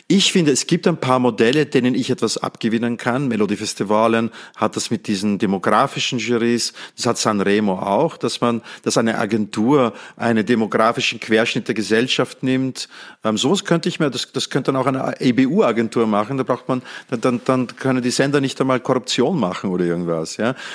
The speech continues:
Also ich glaub, da gäbe es Wege, aber es ist alles so ein bisschen nicht Fisch, nicht Fleisch, gell, momentan. Und, und, und ich hab n-, ich, ich sehe nicht, ich merke, der Österdahl ändert dauernd Dinge, aber ich hab keine Ahnung,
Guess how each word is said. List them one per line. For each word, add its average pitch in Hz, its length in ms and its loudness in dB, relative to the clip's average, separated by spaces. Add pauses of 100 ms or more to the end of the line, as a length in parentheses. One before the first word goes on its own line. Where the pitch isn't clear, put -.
Also 131 100 0
ich 127 60 0
glaub, 135 220 2
da 131 120 0
gäbe 147 340 2
es 101 280 -2
Wege, 92 400 2 (340)
aber 110 300 2 (240)
es - 120 -2
ist 123 160 -4
alles 131 300 0
so - 80 0
ein - 60 0
bisschen 123 180 -2
nicht 120 160 0
Fisch, - 280 -2
nicht 117 140 -2
Fleisch, 90 540 0
gell, 104 140 2
momentan. 92 680 -2 (300)
Und, 107 320 -2
und, 110 240 -2
und 113 160 -4
ich 117 120 -2
hab 107 200 0
n-, 101 240 0
ich, - 200 -6
ich 110 120 -4
sehe 147 320 2
nicht, 139 400 -2 (240)
ich 113 120 -4
merke, 117 280 2
der - 100 0
Österdahl 123 380 0
ändert 117 360 0
dauernd 120 360 2
Dinge, 135 320 0
aber 120 100 0
ich 120 60 -2
hab 131 100 -6
keine 123 400 -2
Ahnung, 127 500 0